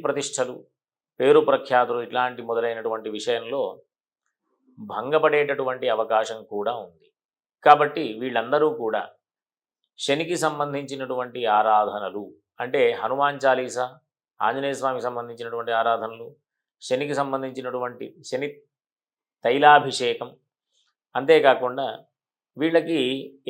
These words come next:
ఏలినాటి శని కూడా ఉంది కాబట్టి, అంటే రాశి నుంచి ద్వితీయ స్థానంలో శని ఉంది కాబట్టి, ఒకవేళ అవకాశం ఉంటే శనికి జపతర్పణ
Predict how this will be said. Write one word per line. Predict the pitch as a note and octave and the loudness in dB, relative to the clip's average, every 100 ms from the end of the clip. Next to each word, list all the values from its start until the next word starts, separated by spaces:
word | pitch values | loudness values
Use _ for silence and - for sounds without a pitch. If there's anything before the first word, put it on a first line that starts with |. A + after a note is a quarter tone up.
| C#3+ | 6
ఏలినాటి | F#3 F#3 E3+ D3+ | 6 4 2 0
శని | D3+ C3+ | -2 0
కూడా | C3 C3 | 2 2
ఉంది | A#2 A2 G2+ | 2 -4 -4
కాబట్టి, | F#2 G#2 - - _ _ | -4 -8 -14 -20 _ _
అంటే | B2 C3 A#2 A2+ | -4 2 2 4
రాశి | - - D3 | 4 4 2
నుంచి | D3 D3 C3+ | -2 -4 -8
ద్వితీయ | A#2 C#3 C#3+ | -6 -4 -4
స్థానంలో | - C3 B2+ B2+ B2+ F2+ - _ _ _ _ | -2 -2 -2 -2 -2 -4 -10 _ _ _ _
శని | - - D3+ E3 | -4 -2 0 -2
ఉంది | C#3+ C3 G#2 | -2 -2 -2
కాబట్టి, | F#2 G#2+ - - _ _ _ _ _ _ _ _ _ - | -2 -8 -14 -18 _ _ _ _ _ _ _ _ _ -4
ఒకవేళ | B2 C3+ F3 C#3+ | 4 6 10 8
అవకాశం | C3 D#3 F3 E3 D3+ C3+ | 8 8 8 6 2 -2
ఉంటే | A#2+ C3 G2 A2 - _ _ _ _ | -2 0 -2 -6 -16 _ _ _ _
శనికి | - C#3 D3 D#3 D#3+ A#2+ A#2+ - - _ _ _ - | -4 0 0 -2 -2 -2 -4 -12 -20 _ _ _ -20
జపతర్పణ | G#2+ B2 B2+ D#3 C#3+ C#3 C#3+ C#3 | 2 4 4 4 4 4 2 2